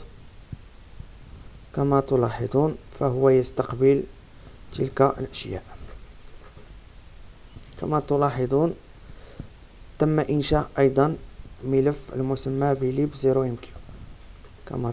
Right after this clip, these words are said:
تلاحظون فهذا الملف يتم كتابة المعلومات، فالمعلومات الآتية هي عبارة عن بوفر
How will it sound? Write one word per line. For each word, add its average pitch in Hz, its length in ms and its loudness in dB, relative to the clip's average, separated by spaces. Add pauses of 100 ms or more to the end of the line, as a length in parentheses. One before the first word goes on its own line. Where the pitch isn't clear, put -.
تلاحظون 131 560 -4
فهذا 120 480 -2 (100)
الملف 120 440 -2 (1800)
يتم 143 520 0 (120)
كتابة 139 560 2 (220)
المعلومات، 117 680 -2 (1500)
فالمعلومات 147 680 4
الآتية 143 600 6 (100)
هي 127 180 0
عبارة 135 420 4
عن 135 320 2 (920)
بوفر 139 420 4